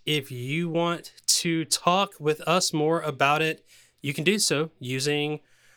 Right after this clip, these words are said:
uh, our Discord. We have a free Discord for anybody that, to join. There will be a link in the show notes with an invite there. Uh, come say hi. We have a bunch of people in there. We were just, uh, during the pre-show,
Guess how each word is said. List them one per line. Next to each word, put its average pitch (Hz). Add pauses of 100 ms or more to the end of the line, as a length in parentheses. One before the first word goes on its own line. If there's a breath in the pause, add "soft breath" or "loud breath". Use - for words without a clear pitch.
uh, 139
our 151
Discord. 135
We 127
have 135
a 123
free 147
Discord 147
for 135
anybody 139
that, 135
to 139
join. 180
There 143
will 139
be 127
a 127
link 135
in -
the 127
show -
notes 143
with 131
an 127
invite 135 (180)
there. 160 (560 soft breath)
Uh, 127
come 160
say 196
hi. 185
We 135
have 135
a 123
bunch 143
of -
people 160
in 156
there. 160
We 156
were 170
just, 160
uh, 151 (260)
during 170
the 147
pre-show, 131